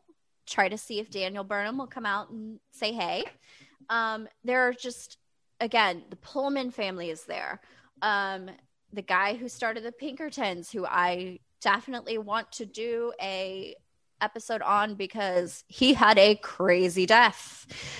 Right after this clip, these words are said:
Um, there are Hall of Famers from baseball, from all walks. And there's one particularly beautiful one called the Getty Tomb that is just Art Deco out the ass, and it is gorgeous.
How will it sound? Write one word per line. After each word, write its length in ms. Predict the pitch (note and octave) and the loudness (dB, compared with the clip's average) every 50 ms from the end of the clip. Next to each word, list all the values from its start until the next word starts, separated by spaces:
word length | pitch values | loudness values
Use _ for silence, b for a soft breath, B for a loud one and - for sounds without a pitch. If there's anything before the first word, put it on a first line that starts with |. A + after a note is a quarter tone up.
| B B B | B B B
Um, 480 | - G3+ G3 F#3 F3 E3+ D#3+ G#2+ F#3 - _ _ _ _ _ _ _ _ _ _ - - - - - - - | 8 10 10 10 8 6 2 -2 -8 -12 _ _ _ _ _ _ _ _ _ _ -20 -10 -6 -6 -6 -4 -2
there 260 | F#3 G#3+ A#3+ B3+ - | 2 6 8 8 10
are 460 | - F3 G3 F#3+ F#3 F3+ F3+ F3 - - | 10 10 10 10 10 10 10 8 6 4
Hall 280 | - - A3 G#3 G#3+ | 2 4 6 6 6
of 100 | G#3+ G#3+ | 6 4
Famers 680 | - - G3 G3+ G#3 G3+ G#3 G3+ F#3+ F#3+ F#3 F#3 - | 4 6 6 6 6 6 6 6 6 6 4 2 0
from 440 | - - F3 E3+ E3+ E3+ E3+ E3+ D#3+ - | -2 -2 0 0 0 -2 -4 -6 -2 0
baseball, 720 | G#3 A3 A3+ - - - - F3 E3+ E3 D#3+ D3+ - F3 | 2 2 2 2 0 0 2 2 2 2 0 0 -2 -4
from 480 | - - D#3 D#3+ D3+ C#3 C#3+ - - - _ _ _ - | -6 -6 -6 -4 -4 -6 -8 -12 -14 -18 _ _ _ 6
all 320 | A#3+ B3+ B3 B3 A#3+ G#3+ | 8 10 10 10 8 6
walks. 500 | G3 F#3+ - - - - - - - - b b b b b b b b - | 4 4 4 4 2 0 -6 -10 -18 -18 b b b b b b b b 4
And 380 | C4 C#4+ D#4+ E4 F4 F4+ - - - | 6 6 6 6 4 2 -2 -8 -4
there's 460 | A#3 B3 A#3 A3+ A3+ A3+ A#3+ - - | 0 2 2 4 4 2 2 0 0
one 380 | A3+ A#3 B3 B3 B3 A#3+ A#3 B3 | 4 6 6 6 6 4 0 -6
particularly 760 | - A#3+ - - - D4+ C4+ C4+ - D4 C4+ A#3+ A3+ A3 A3 | -10 -12 -12 -8 -6 -6 -6 -6 -4 -4 -2 -2 -2 -2 -4
beautiful 540 | G3 - F#3+ F#3+ G3+ A3 A3+ - A3 G3+ G3 | -4 -4 -2 -2 -2 -2 -2 -4 -4 -2 0
one 220 | F#3+ E3+ E3+ F3+ | 2 0 0 0
called 280 | - - G3+ F3+ F#3 F3+ | -2 -2 -2 -2 0 -2
the 80 | F#3 | -4
Getty 460 | F3 - - F3+ F3 F3+ G3+ G3+ F#3+ F#3+ | -4 0 4 4 4 6 4 4 2 0
Tomb 580 | - - - G#3+ G3 F#3 E3 D#3+ E3 D3+ - - - - | -4 -4 -2 -2 0 0 -2 -4 -6 -8 -12 -12 -4 -2
that 140 | F#3 E3 | 0 0
is 160 | E3 F3+ F#3 E3+ | 0 -2 -4 -4
just 580 | E3 F3+ F3 E3+ - - - - - - - _ _ _ _ _ _ _ _ _ _ _ _ _ - | -4 -6 -6 -6 -8 -14 -16 -16 -16 -16 -16 _ _ _ _ _ _ _ _ _ _ _ _ _ 2
Art 380 | G#3+ G#3 G#3 G#3 - - - | 6 6 6 6 4 0 -2
Deco 360 | - A3 G3+ - G#3 G3+ F#3+ G3 | 0 0 2 4 4 4 6 6
out 200 | F#3 F#3 F#3 - | 6 4 4 2
the 120 | - - - | -2 2 6
ass, 360 | E3+ E3+ D#3+ D#3+ F3 - - | 8 8 8 6 4 -2 -10
and 80 | E3 D3+ | -12 -12
it 120 | D3 D3 | -10 -10
is 160 | D3 D#3 - | -10 -12 -12
gorgeous. 760 | - - E3 E3 E3 - - - - - - - - - - | -10 -6 -4 -4 -2 -4 -4 -6 -8 -8 -8 -10 -12 -12 -14